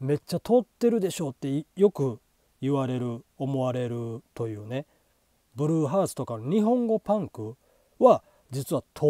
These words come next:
っていないらしくて、聞いてこなかったらしくてね、吉田拓郎さんをはじめとするフォークに影響を受けてパンクロックというフィルターを通すという、いわゆる発明ですよね、をしたのが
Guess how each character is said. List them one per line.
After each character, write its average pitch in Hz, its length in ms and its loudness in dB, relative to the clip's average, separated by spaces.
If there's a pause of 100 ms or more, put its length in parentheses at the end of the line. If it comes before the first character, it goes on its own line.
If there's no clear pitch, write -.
(100)
っ 131 60 -2
て - 240 -4
い 147 100 0
な 143 140 0
い 110 80 -4
ら 110 160 -6
し - 100 -12
く - 140 -12
て、 104 260 -10 (140)
聞 151 160 -4
い 135 40 -2
て 143 120 -2
こ 139 140 -4
な 131 100 -2
か 120 100 -6
っ - 100 -10
た 113 80 -12
ら 110 120 -8
し - 100 -14
く - 80 -20
て 120 120 -10
ね、 131 180 -8 (500)
吉 143 240 -4
田 147 100 -4
拓 185 260 -6
郎 170 120 -2
さ 170 140 -6
ん 165 80 -4
を 147 40 -6
は 156 120 -6
じ 180 80 -6
め 175 100 -4
と 165 100 -8
す 175 140 -8
る 170 180 -2 (640)
フ - 140 0
ォ 202 180 10
ー - 80 -2
ク 147 160 -6
に 240 300 2 (560)
影 131 240 -2
響 127 240 -2
を 117 60 -4
受 214 180 0
け - 0 -
て 175 180 -2
パ - 160 -10
ン 135 140 -6
ク 127 160 -6
ロ 123 80 -4
ッ 113 100 -10
ク - 120 -14
と 113 100 -10
い 110 40 -6
う - 40 -6
フ - 140 -10
ィ - 20 -6
ル 120 80 -6
タ 120 220 -4
ー 113 40 -4
を 110 220 -8 (200)
通 131 220 0
す - 80 -8
と 117 140 -6
い 107 80 -6
う、 98 120 -16 (560)
い 151 120 -4
わ 156 100 -2
ゆ 143 60 -2
る 131 120 -6 (200)
発 - 500 -4
明 160 300 0
で 147 100 -4
す - 180 -10
よ 110 120 -8
ね、 151 180 -8 (380)
を 135 160 -4
し - 100 -8
た 165 160 -2
の 180 140 -6
が 240 240 -4